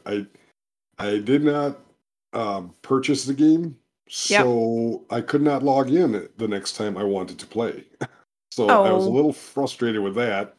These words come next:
Speaker 1: And it's, I'm not in a position where I can just buy another game like
Speaker 2: Yeah.
Speaker 1: that. And,
Speaker 2: Yeah.
Speaker 1: and not only that, but with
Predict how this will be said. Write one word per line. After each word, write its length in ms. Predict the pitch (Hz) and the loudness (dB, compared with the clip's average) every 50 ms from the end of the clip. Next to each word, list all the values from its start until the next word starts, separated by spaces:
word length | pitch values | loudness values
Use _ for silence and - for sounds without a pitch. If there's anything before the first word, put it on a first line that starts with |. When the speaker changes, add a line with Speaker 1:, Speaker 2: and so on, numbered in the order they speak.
| _ _ _ _ _ _ _ _ _ _ _ _ _ _ _ _ _ - | _ _ _ _ _ _ _ _ _ _ _ _ _ _ _ _ _ -4
Speaker 1:
And 100 | 127 131 | 2 2
it's, 480 | 135 131 - - - - - - - - _ _ _ _ _ _ _ _ _ _ _ _ _ _ _ _ _ _ _ _ _ - | 2 2 2 -2 -6 -6 -8 -10 -12 -18 _ _ _ _ _ _ _ _ _ _ _ _ _ _ _ _ _ _ _ _ _ -6
I'm 100 | 107 117 | 0 2
not 180 | 135 139 131 123 | 2 4 2 2
in 40 | |
a 40 | 120 - | -2 -4
position 420 | - - 110 139 135 - - 123 | -4 2 2 4 4 4 2 0
where 120 | 117 110 | 0 2
I 40 | 104 | 0
can 100 | 101 110 | 0 0
just 160 | 117 117 92 | -2 -2 -2
buy 180 | 90 98 101 117 | -4 -4 -2 0
another 220 | 127 135 139 143 | 2 2 2 2
game 320 | 143 147 151 160 156 151 143 _ _ _ _ _ _ _ _ _ _ | 2 4 4 4 2 2 -4 _ _ _ _ _ _ _ _ _ _
like 100 | 127 - | 0 2
Speaker 2:
Yeah. 140 | 135 131 139 | 2 4 4
Speaker 1:
that. 220 | 143 151 160 160 - _ _ _ | 2 2 0 -2 -6 _ _ _
And, 140 | - 120 120 | -4 -2 -2
Speaker 2:
Yeah. 220 | 117 123 127 135 - _ _ | 0 -2 -4 -6 -8 _ _
Speaker 1:
and 460 | - 120 117 113 107 101 98 98 95 - _ _ _ _ | -4 -2 -2 -2 -2 -4 -6 -8 -8 -12 _ _ _ _
not 240 | 104 113 117 120 123 | -6 -2 0 2 2
only 160 | 120 110 104 | 2 2 0
that, 380 | 104 120 127 127 117 110 95 - | 2 2 2 2 2 0 -4 -8
but 300 | - 110 113 107 95 - | -8 -6 -4 -4 -4 -4
with 260 | 117 117 104 - - | -4 -4 -4 -6 -8